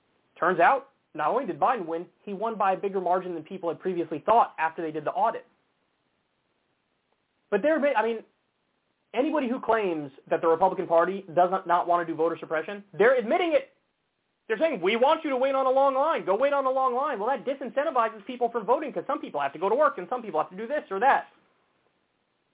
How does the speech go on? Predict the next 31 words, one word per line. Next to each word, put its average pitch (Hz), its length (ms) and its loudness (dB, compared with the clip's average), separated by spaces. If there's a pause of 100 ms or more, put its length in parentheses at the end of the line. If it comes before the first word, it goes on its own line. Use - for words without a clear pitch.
(1300)
So 240 220 2
you're 269 220 -6
admitting 233 880 -4
that 208 140 -2
you 226 140 -4
don't 240 240 2
want 302 200 2
everybody 202 360 0
to 180 60 -6
vote. 151 240 -2
Gee, 240 160 0
I 202 80 4
wonder 277 280 0
who 240 140 -8
they 214 140 -4
don't 185 340 -2
want 165 280 -2
to 156 80 -10
vote. 139 320 -4 (500)
Hmm. 202 240 -8 (1600)
It 233 80 -14
gets 226 180 2
back 185 180 2
to 170 60 -4
the 147 60 -4
voter 147 240 2
I 127 100 6
D 165 140 -6
debate. 160 280 -4
It 160 80 -10
gets 180 160 -8